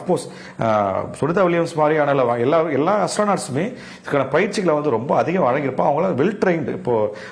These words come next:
அங்கேயே பார்த்தீங்கன்னா உங்களுக்கு அந்த ஐ எஸ் எஸ்லேயே ஒரு ரெண்டு மணி நேரத்துக்கு மேல இந்த, இந்த உடல் ரீதியான, ஆ, இந்த போன் டென்சிட்டி குறையிறது, அப்புறம் வந்து மசில், அந்த ம-, அவங்களுடைய மசில்லாம் ரொம்ப வீக்கா இருக்கும். ஏன்னா அந்த மசில்லாம் வந்து அது கான்ட்ராக்ட் ஆகுறது, அல்லோட்ரோபின்னு சொல்லுவாங்க. அதெல்லாம் வந்து உங்களுக்கு வந்து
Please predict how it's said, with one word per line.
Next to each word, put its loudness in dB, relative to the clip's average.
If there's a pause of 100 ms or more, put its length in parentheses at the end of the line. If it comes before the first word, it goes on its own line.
அங்கேயே 0
பார்த்தீங்கன்னா 0
உங்களுக்கு 0
அந்த 0
ஐ 2
எஸ் -2
எஸ்லேயே -2
ஒரு 0
ரெண்டு 0
மணி 0
நேரத்துக்கு -2
மேல 0
இந்த, -2
இந்த -6
உடல் 2
ரீதியான, 0 (220)
ஆ, 0 (500)
இந்த 2 (140)
போன் 2
டென்சிட்டி -2
குறையிறது, 2
அப்புறம் 0
வந்து -2
மசில், 0
அந்த -2
ம-, 2
அவங்களுடைய 0
மசில்லாம் 0
ரொம்ப -2
வீக்கா -2
இருக்கும். 0
ஏன்னா -2
அந்த -2 (320)
மசில்லாம் 0
வந்து 0
அது 2
கான்ட்ராக்ட் 0
ஆகுறது, 0
அல்லோட்ரோபின்னு 0
சொல்லுவாங்க. -4
அதெல்லாம் 0
வந்து -2
உங்களுக்கு 0
வந்து -4